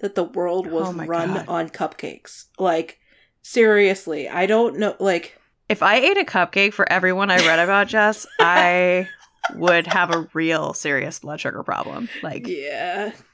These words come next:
Speaker 2: it would be intense.
Speaker 1: Yeah, absolutely. But, yeah, so yeah, Battle Royal is not about one baker,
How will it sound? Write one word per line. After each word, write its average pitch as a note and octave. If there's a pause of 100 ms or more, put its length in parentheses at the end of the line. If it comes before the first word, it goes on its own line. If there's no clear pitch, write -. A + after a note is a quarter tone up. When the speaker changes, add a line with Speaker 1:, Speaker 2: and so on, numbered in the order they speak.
(360)
Speaker 2:
it G2
would E3+
be F#2
intense. - (360)
Speaker 1:
Yeah, F3+ (400)
absolutely. F3+ (440)
But, G3+
yeah, A3+
so B3
yeah, A#3+ (280)
Battle D4
Royal G#3 (320)
is A#3+
not C#4
about -
one D#4
baker, -